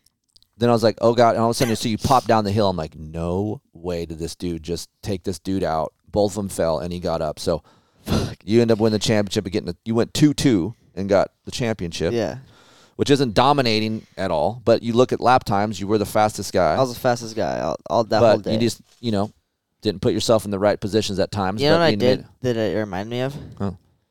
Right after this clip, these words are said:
Speaker 2: Uh, when Michael, when Michael Alessi went to pass Tickle, and I forget what round it was, and he just popped the clutch right in front of him, and Tickle just ate shit.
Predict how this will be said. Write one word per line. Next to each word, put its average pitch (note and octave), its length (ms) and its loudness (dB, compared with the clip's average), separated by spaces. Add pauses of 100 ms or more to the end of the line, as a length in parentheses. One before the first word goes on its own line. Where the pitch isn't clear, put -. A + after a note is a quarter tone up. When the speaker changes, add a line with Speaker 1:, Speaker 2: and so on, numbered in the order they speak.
(180)
Speaker 2:
Uh, G#2+ 440 -2 (640)
when A2+ 440 -2
Michael, A#2+ 540 0
when A2 440 -2 (100)
Michael A#2+ 320 -4
Alessi A#2+ 220 -4
went A#2 140 -6
to - 60 -20
pass A2 260 -4
Tickle, B2 460 -4
and G#2 400 -8 (240)
I A2 60 -6
forget A2 340 -4
what G2+ 160 -2
round G2+ 240 -2
it F#2 60 -4
was, G2 340 -4
and G#2+ 140 -8
he A2 60 -8
just G#2 200 -12
popped A#2 240 -2
the A#2 60 -6
clutch A#2+ 280 -2
right A2+ 100 -2
in G#2+ 60 -4
front A2+ 220 -2
of A#2 80 -2
him, A#2+ 100 -4
and G#2 100 -8
Tickle A#2 260 -4
just F#2+ 160 -10
ate G2+ 140 -4
shit. - 440 -2